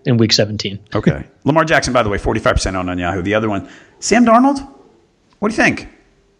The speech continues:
Speaker 2: Could you do it?
Speaker 1: I love Darnold. I thought he was the best quarterback entering this draft. You should not make any judgments about Darnold as a quarterback after watching last week. I, it was, I mean, I turned off the announcers after the first quarter of the Packers game because they were just blabbering over how great Darnold was. And I'm like, "No,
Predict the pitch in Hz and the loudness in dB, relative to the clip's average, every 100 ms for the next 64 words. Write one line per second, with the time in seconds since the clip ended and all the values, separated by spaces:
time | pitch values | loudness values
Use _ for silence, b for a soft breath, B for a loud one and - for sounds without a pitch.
0 | _ _ - 160 147 208 247 220 147 190 | _ _ -8 -6 -2 0 2 4 2 0
1 | - 127 123 110 - 135 185 196 170 180 | 0 2 2 -2 0 0 2 2 4 2
2 | 156 143 143 - 156 156 143 127 - 143 | 2 2 2 2 2 2 2 2 -2 0
3 | 151 139 123 - 147 113 - b b b | 2 2 0 2 2 2 -4 b b b
4 | 147 170 - 196 160 135 147 196 208 196 | 0 2 4 2 2 2 2 2 2 2
5 | 190 190 151 165 156 160 151 147 135 139 | 4 2 4 2 2 0 2 2 4 4
6 | 147 127 139 147 135 131 123 131 127 139 | 4 4 2 2 4 2 2 0 2 2
7 | 120 117 - 113 110 110 - 110 101 - | 2 2 2 2 4 2 0 -4 -6 -2
8 | 131 135 - 160 147 - B B B B | 0 0 2 2 2 0 B B B B
9 | 151 165 156 156 196 175 160 143 131 123 | 0 4 4 4 2 2 2 2 2 2
10 | 120 120 107 104 131 117 - 123 139 147 | 0 -2 -2 0 0 0 2 4 4 2
11 | 147 151 147 147 160 160 151 143 123 127 | 0 2 2 2 2 4 2 2 2 2
12 | 117 139 123 113 - 143 120 117 135 127 | 4 4 4 0 -2 -2 2 2 4 2
13 | 110 107 113 110 113 117 117 117 120 120 | 2 0 2 2 4 4 2 2 2 4
14 | 110 107 123 127 123 123 160 135 107 | 4 2 2 2 0 2 2 4 0